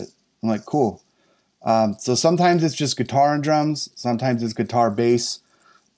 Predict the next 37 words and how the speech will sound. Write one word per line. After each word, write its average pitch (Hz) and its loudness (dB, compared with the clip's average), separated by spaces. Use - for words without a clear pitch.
and 101 -4
fake 123 -2
midi 123 2
drums. 135 0
Sometimes 107 -2
it's 104 -4
guitar 113 0
and 120 2
midi 123 0
drums. 120 -2
So 143 0
that's 175 4
usually, 185 6
like, 147 4
the 120 -6
com-, 143 0
it's 143 -6
the 160 -2
combination 180 0
of 113 -4
those 127 2
three 127 0
that, 110 -4
uh, 110 2
Jose 117 0
and 110 -2
I 110 -2
usually 107 -2
get. 113 -2
So, 131 2
uh, 120 4
how 139 2
we 131 0
typically 160 0
do 135 0
it 131 0
is, 123 2